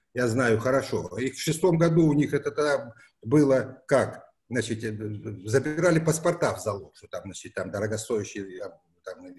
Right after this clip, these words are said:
инструменты, там золото, э, брали паспорта в залог. Ну, и вот они там, не дождавшись ни расчета, ни убежали, паспорта бросили, и по сей день без паспортов живут.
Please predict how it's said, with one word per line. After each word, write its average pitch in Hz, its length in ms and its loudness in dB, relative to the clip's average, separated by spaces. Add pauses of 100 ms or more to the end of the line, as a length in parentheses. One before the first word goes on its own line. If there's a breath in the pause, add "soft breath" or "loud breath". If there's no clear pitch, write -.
(160)
инструменты, 175 680 0
там 131 360 0
золото, 160 680 0 (560 loud breath)
э, - 80 -20
брали 113 640 0
паспорта 151 560 0
в - 60 -14
залог. - 320 -8 (680)
Ну, 110 320 -14 (1040)
и 156 120 -2
вот 202 180 6
они 196 200 4
там, 175 160 4
не 165 80 2
дождавшись 160 680 0
ни 143 460 -2
расчета, 143 520 0
ни 104 280 -6 (560)
убежали, 123 540 0
паспорта 107 500 -6
бросили, 95 460 -12
и - 20 -20
по 107 120 -12
сей 110 180 -4
день 107 200 -8
без - 140 -18
паспортов - 540 -16
живут. - 180 -20